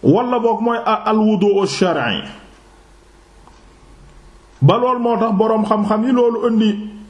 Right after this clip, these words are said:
ak wuute ci ñoom, waaye li gën a dëgër mooy ne njàpp gi njàpp la goo xam ne mooy njàpp shar'i la. Waaw. Njàpp shar'i la.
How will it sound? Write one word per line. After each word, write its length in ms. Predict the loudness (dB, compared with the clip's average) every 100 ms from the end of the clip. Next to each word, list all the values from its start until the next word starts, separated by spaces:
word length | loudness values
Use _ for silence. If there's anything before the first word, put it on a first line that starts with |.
| 0
ak 220 | 0 2
wuute 300 | 2 2 0
ci 120 | 0 0
ñoom, 240 | 2 2
waaye 260 | 0 0 0
li 120 | -2
gën 160 | 0 0
a 40 |
dëgër 300 | 0 0 0
mooy 260 | 0 0 0
ne 120 | 0
njàpp 280 | 0 0 -2
gi 300 | -2 -6 -8 -18 -20 -20 -20 -20 -20 -20 -20 -20 -20 -20 -20 -20 -20 -20 -20 -20 -20 0
njàpp 340 | 4 4 2 0
la 160 | 0
goo 180 | 2 0
xam 180 | 0 -2
ne 60 | 0
mooy 220 | 0 0
njàpp 340 | 0 0 0 -2 0
shar'i 560 | 0 0 0 0 0
la. 120 | 0 -6 -16 -20 -20 -20 -20 -20 -20 -20 -20 -10 -2
Waaw. 280 | 0 0 -6 -16 -20 -20 -20 -20 -20 -20 -20 -20 -20 -20 -20 -20 -4
Njàpp 400 | 2 4 2 0 -2 -2
shar'i 640 | -2 0 0 0 0 0
la. 160 | -2